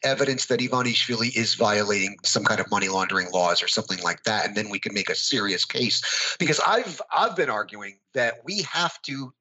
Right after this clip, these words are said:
sanction Russia's proxies and cutouts as kind of Russian assets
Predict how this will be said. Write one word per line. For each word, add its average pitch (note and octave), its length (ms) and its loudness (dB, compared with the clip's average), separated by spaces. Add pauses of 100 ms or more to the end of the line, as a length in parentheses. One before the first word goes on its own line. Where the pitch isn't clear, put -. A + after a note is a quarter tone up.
(140)
sanction D#3 680 0
Russia's B2+ 400 2
proxies C3+ 800 -2
and A2 180 -4
cutouts - 640 2 (440)
as C3+ 500 0 (220)
kind C#3 180 0
of - 140 -2
Russian C#3 320 0
assets - 640 -12